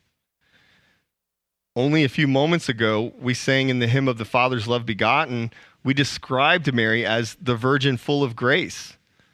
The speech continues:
And I think that's right. I don't see these aspects of commonality and ordinariness and her special status as mutually exclusive. To be sure, there's a tension to be held,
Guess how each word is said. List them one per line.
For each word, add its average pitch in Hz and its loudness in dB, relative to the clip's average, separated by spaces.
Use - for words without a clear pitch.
And 127 0
I 139 2
think 143 -2
that's 151 0
right. 139 0
I 123 2
don't 151 0
see 170 0
these 147 0
aspects 131 0
of 113 -4
commonality 135 0
and 120 -4
ordinariness 113 -2
and 120 -2
her 123 0
special 131 -2
status 135 0
as 113 -6
mutually 127 0
exclusive. 113 -4
To 147 0
be 139 2
sure, 175 4
there's 117 0
a 110 -2
tension 175 0
to - -6
be 104 -6
held, 82 -4